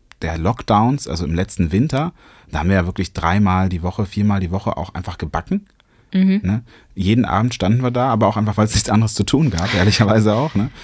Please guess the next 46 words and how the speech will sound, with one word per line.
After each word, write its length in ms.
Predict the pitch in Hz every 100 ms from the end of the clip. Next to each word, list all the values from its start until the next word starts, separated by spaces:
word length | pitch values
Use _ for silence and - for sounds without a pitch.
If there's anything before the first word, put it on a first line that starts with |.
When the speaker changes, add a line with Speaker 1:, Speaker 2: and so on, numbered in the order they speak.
| -
Speaker 2:
Ja. 160 | 226 - -
Speaker 1:
Und 520 | 113 113 113 113 - - _ _ _ _ _ 62 64 - - -
jetzt 220 | 104 -
vermisse 340 | - 113 117
ich's 100 | 131
manchmal 320 | 104 98 101 98
schon, 220 | 104 101
weil 80 | 92
ich 80 | 92
die 80 |
Zeit 280 | 87 82 82
nicht 180 | 82 -
finde. 240 | - 76 69
Gerade 240 | 78 87
jetzt 220 | 85 -
die 60 | 78
letzten 280 | 80 - -
Wochen. 240 | 82 80
Also 120 | 65
ich 80 | 73
mein, 220 | 82 80 - - - - -
ich 100 | 85
war 100 | 80
drei 200 | 80 87
von 140 | 92
vier 200 | - 92
Wochen 220 | 85 -
mehr 140 | 82 82
oder 140 | 82
weniger 440 | 78 85 82 76 78 - _ _
weg. 140 | - 208
Speaker 2:
Mhm. 220 | 185 190 _ _ _ _ _ _
Speaker 1:
Und, 580 | 85 80 80 78 76 -
ähm, 440 | 80 76 73 73 71 _ _ _ _ _ _ _ -
Speaker 2:
Ich 140 | 254
vermisse 380 | - 269 220 208
es 120 | 190
sehr, 420 | 165 180 208 226 180
weil 140 | 170
ich 140 | 180
wirklich 260 | 180 175 165
den 140 | 165
Geschmack 540 | 165 - - 214 208 - -
total 440 | 165 - 139 131
gerne 280 | 151 139 151
mag. 340 | 147 135 143